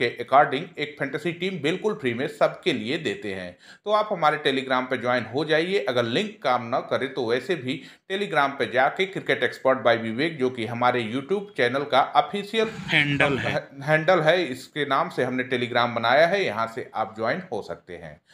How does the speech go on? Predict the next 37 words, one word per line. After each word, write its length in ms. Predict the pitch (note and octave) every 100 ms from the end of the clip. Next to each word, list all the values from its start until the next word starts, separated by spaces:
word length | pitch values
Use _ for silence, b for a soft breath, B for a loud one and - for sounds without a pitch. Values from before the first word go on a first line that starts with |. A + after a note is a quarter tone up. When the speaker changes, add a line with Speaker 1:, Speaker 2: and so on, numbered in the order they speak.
| b b
Speaker 1:
फिलहाल 220 | G#3+ A#3 A3+
दोस्तों, 260 | G3 E3+
मैच 280 | C3 C#3 C#3
पे 80 | D3
आते 280 | B2+ B2 D3
हैं 180 | C#3+ F3+
तो 80 | D3
गॉल 280 | G2 C3 E3+
की 120 | D#3 C3+
पिच 240 | C#3+ C#3+
के 140 | -
बारे 280 | A2 A2+ A#2
में 160 | A#2 G#2+
बात 260 | A#2+ C#3+ -
करें 240 | A2+ C#3+
तो 100 | E3+
ये 120 | F3 F#3
शुरुआती 540 | F#3 D#3 D3+ D3+ A3
तीन 280 | - F#3 F#3
दिनों 200 | C#3 D3
तक 260 | D3 D3 -
अच्छी 260 | C#3 - G3
बैटिंग 340 | B2+ A#2+ D#3+
पिच 240 | D#3 B2+ A#2+
मानी 300 | A2+ C3 D#3+
जाती 340 | C3 A#2 B2
है। 220 | A2+ C#3 - B B
इसके 320 | A3 A3 A3+
बाद 280 | F#3 C3 C3
यहाँ 340 | B2 G#2+ D3 F3
पर 300 | A#2+ A#2 - B B
गेंदबाजी, 560 | D3 E3 D#3 F3+ E3+ F3+
खासकर 500 | - E3 E3+ E3+ -
स्पिन 300 | G3+ - A#3 F3
गेंदबाजी 560 | C#3 B2 C3 D#3+ D3+
यहाँ 200 | C#3 B2+
पर 260 | - C3+